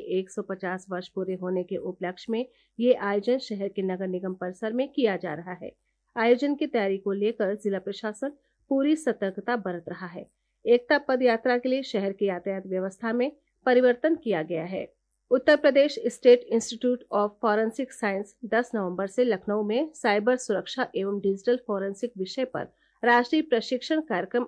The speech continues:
आयोजित करने जा रहा है। भारतीय साइबर अपराध समन्वय केंद्र नई दिल्ली के सहयोग से पाँच दिवसीय प्रशिक्षण कार्यक्रम चौदह नवंबर तक चलेगा। संस्था के अपर निदेशक राजीव मल्होत्रा ने बताया है कि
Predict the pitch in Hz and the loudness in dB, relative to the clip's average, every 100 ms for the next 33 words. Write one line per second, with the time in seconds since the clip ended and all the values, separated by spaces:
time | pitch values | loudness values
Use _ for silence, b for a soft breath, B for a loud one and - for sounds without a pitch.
0 | - 190 185 240 - 180 202 208 180 156 | -2 -2 -2 -4 -4 -6 -4 -4 -6 -6
1 | 165 170 - - _ _ - 226 247 247 | -8 -10 -12 -16 _ _ -6 2 4 4
2 | 294 294 285 226 247 254 220 240 233 240 | 2 0 2 2 2 0 -2 0 0 0
3 | 233 214 196 196 190 226 226 240 233 190 | -2 -2 -2 -4 -2 -2 0 -2 -2 -2
4 | 185 190 185 185 190 196 190 196 214 262 | -2 -2 -2 -4 -6 -6 -6 -6 -6 -6
5 | 294 b b b - 247 277 311 277 277 | -6 b b b 2 4 4 2 0 -2
6 | 302 320 330 233 - 226 - 202 196 190 | -2 -2 2 0 0 -6 -4 -4 -4 -6
7 | 190 262 277 226 202 196 180 175 180 180 | -4 -4 -2 -2 -2 -2 -4 -4 -6 -6
8 | 254 - 226 170 160 - _ _ _ _ | -8 -6 -6 -4 -8 -12 _ _ _ _
9 | _ 269 247 247 262 262 - 214 226 214 | _ 0 2 2 0 0 -2 0 0 0
10 | 196 202 226 262 220 196 202 202 190 185 | -2 -2 -2 -4 -2 -2 -2 -2 -2 -4
11 | 185 220 220 214 208 202 185 220 220 214 | -6 -4 -2 -2 -4 -4 -4 -4 -4 -6
12 | 269 | -8